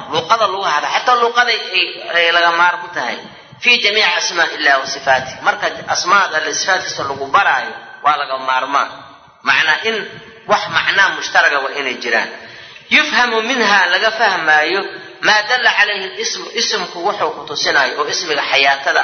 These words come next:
ama maaragtay cilmiga ah. Bil muwaada'ati iyo wal ittifaaq. Iswaafaq ahaan. Marka muwaada'adana waa aniga idin soo sheeganay. Mutawaadi waxaa la yiraahdaa ashyaa macno wada wadaaga.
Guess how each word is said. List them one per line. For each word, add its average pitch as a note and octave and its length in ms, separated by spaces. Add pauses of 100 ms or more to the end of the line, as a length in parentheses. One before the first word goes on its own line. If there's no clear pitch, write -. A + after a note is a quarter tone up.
ama C#3 160 (100)
maaragtay D#3 460
cilmiga C3+ 420
ah. G#2+ 120 (500)
Bil C4+ 280
muwaada'ati G3+ 800
iyo E3 160
wal D3 140
ittifaaq. C3+ 460 (500)
Iswaafaq D#3+ 540
ahaan. B2 380 (540)
Marka A#3 260
muwaada'adana G#3 560
waa F#3+ 140
aniga G3+ 240
idin E3+ 160
soo F3 200
sheeganay. B2 520
Mutawaadi F3 540
waxaa F#3+ 300
la D#3 100
yiraahdaa C3+ 500 (760)
ashyaa G3 540 (100)
macno E3 400
wada B2 220
wadaaga. G2+ 480